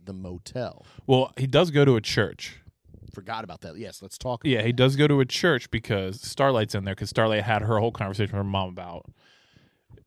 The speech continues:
Speaker 2: eh, basically, you know what, let's just run through it real quick. What I'm thinking, deep conversation. The mom admits, "Yeah, I let Vault put
Speaker 1: Yeah.
Speaker 2: Compound V in you.
Speaker 1: She knew.
Speaker 2: I had to sign, you know, I would never tell anybody." Uh, they didn't give any money,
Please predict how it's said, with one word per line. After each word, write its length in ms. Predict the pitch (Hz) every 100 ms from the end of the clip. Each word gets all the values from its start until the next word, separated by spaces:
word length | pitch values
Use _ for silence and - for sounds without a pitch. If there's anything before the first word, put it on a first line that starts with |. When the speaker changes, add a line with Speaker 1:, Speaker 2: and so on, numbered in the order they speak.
| -
Speaker 2:
eh, 60 | 139 - _ _ _ 160
basically, 240 | 202 185 196
you 40 |
know 100 | 170
what, 80 | 170
let's 140 | 160
just 160 | 170 -
run 180 | 135 131
through 140 | 131
it 60 | 110
real 160 | 113 160
quick. 200 | 160 135
What 60 |
I'm 80 | 123
thinking, 160 | 123 110
deep 160 | 113
conversation. 580 | 113 110 98 104 - 101 - _ _ -
The 40 |
mom 180 | 117 123
admits, 480 | 127 104 92 - - - -
"Yeah, 360 | 110 92 92 -
I 200 | 113 107
let 180 | 110 101
Vault 320 | 101 104 80
put 120 | 127
Speaker 1:
Yeah. 60 | 113
Speaker 2:
Compound 340 | 104 117 113
V 160 | 110 98
in 100 | 95
you. 100 | 95
Speaker 1:
She 200 | 98 170
knew. 320 | 143 78 57 -
Speaker 2:
I 80 | 98
had 100 | 104
to 60 | 110
sign, 440 | - 104 117 120 -
you 120 | 107
know, 160 | 101
I 160 | 92 95
would 140 | 101
never 160 | 101 98
tell 200 | - 107
anybody." 600 | 101 95 98 98 95 95 _ _ _ _ -
Uh, 220 | 95 85 85
they 120 | 120
didn't 160 | 156
give 100 | 147
any 160 | 139 127
money, 480 | 113 117 104 90